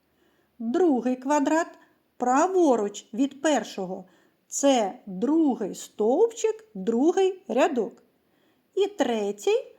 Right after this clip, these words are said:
праворуч від другого. Це третій стовпчик, другий рядок. Тепер четвертий квадрат я кладу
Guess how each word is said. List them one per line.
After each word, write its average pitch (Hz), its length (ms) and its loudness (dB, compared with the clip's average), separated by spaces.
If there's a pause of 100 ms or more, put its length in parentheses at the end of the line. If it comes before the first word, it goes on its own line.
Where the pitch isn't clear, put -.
(260)
праворуч 349 840 2
від 269 260 -2
другого. 285 580 2 (340)
Це 254 240 0
третій 247 960 0
стовпчик, 240 1040 0 (240)
другий 220 840 0 (280)
рядок. 208 680 -2 (1000)
Тепер 330 500 0
четвертий 294 580 0
квадрат 233 600 0
я 262 220 0
кладу 240 560 -2